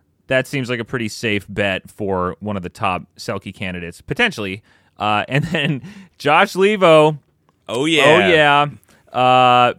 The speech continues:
Speaker 1: playing for the Blues,
Speaker 2: <laughs>
Speaker 1: right? I
Speaker 2: So,
Speaker 1: believe.
Speaker 2: what
Speaker 1: So
Speaker 2: was
Speaker 1: I don't know. Josh Leivo has played for so many different teams, and every time he goes somewhere, Leafs fans talk about Babcock and
Speaker 2: Yeah.
Speaker 1: not playing him.
Speaker 2: <laughs>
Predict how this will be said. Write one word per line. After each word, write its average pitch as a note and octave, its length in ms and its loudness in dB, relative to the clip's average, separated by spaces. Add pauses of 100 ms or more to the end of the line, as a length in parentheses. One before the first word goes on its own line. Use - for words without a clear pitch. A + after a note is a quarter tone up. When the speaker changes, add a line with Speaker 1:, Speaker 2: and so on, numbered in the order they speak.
Speaker 1:
playing D3+ 260 -4
for E3 140 -8
the D3 100 -4
Blues, C3 880 -2 (140)
Speaker 2:
<laughs> E3 160 -8
Speaker 1:
right? C#3+ 340 0 (1120)
I B2 100 -4
Speaker 2:
So, B2+ 100 -6 (160)
Speaker 1:
believe. F#3+ 340 -2
Speaker 2:
what D#3 140 2
Speaker 1:
So F3+ 80 4
Speaker 2:
was F#3+ 140 2
Speaker 1:
I A#3+ 60 4
don't C#4+ 200 4
know. G3 200 2
Josh G#3 320 0
Leivo A3+ 300 0
has E3 140 -2
played D#3 320 -4
for C#3 120 -6
so D#3 220 -4
many F3 140 -4
different D3 260 -6
teams, C3 320 -4
and A#2 100 -6
every C3+ 240 -2
time D3 220 -4
he C3+ 80 -6
goes B2 240 -2
somewhere, A#2 300 -4
Leafs A#2+ 300 -6
fans A#2 320 -6
talk G#2+ 260 -4
about G2+ 380 -6
Babcock G#2 600 -6 (100)
and G#2 160 -10
Speaker 2:
Yeah. G2 120 -2
Speaker 1:
not F#2 140 -4
playing G#2 280 -6
him. F#2+ 300 -6
Speaker 2:
<laughs> F3 40 -8